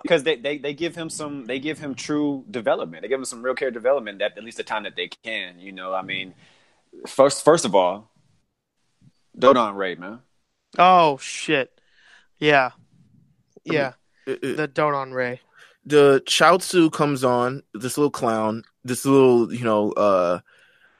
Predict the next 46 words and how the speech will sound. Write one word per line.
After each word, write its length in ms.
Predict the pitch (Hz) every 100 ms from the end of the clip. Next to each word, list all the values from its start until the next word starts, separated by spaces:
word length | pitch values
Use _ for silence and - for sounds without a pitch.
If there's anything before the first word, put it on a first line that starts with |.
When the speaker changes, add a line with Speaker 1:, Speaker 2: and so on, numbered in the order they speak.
| - 104
Speaker 3:
sort 260 | - 151
of 80 | 131
expressionless, 1000 | 127 - 156 151 170 151 147 139 - - _ _ _ _ _
um, 680 | 117 117 110 95 95 92 - _ _ _ _ _ -
clown 360 | - 135 131
that's 220 | 131 120 135
a, 100 | 120
just, 280 | 120 -
you 100 | 127
know, 260 | 117 101 101 -
he's 140 | 123
part 240 | - 135 131
of 160 | 127
the 180 | 135 120
Crane 340 | 117 131 127
Hermit 360 | 127 131 120 117
School, 480 | - 131 123 123 117 - - -
Speaker 2:
He 60 | 101
Speaker 3:
um, 520 | 92 90 85 87 -
uh, 120 | 104 113 95
attached 360 | 113 - 139 139
to 80 | 147
the 80 | 131
Hip 180 | 143
of 100 | 139
Tien 400 | - 131 120 117
for 180 | 120 131
the 80 | 117
rest 240 | 120 131
of 40 | 127
his 140 | 117
life. 340 | 113 101 98 - _
Speaker 2:
Yeah. 240 | - 156
Speaker 1:
Rest 80 | 104
of 40 | 98
his 100 | 92
life. 220 | 82 131
Speaker 3:
<laughs> 100 | -
For 120 | 240
the 20 |
Speaker 2:
He 100 | 202
Speaker 3:
rest 180 | 135 143
of 100 | 131
his 140 | 139
Speaker 2:
does, 220 | 170 190 135
Speaker 1:
Literally. 260 | 117 107